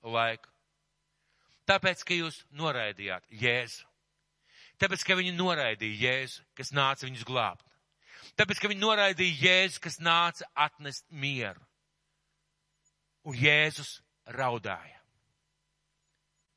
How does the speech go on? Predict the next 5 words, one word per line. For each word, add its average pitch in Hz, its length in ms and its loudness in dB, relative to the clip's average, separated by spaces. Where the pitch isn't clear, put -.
Tajā 180 380 6
dienā, 160 400 2
kad 147 140 -10
viņš 139 180 -8
ieraudzīja 160 580 0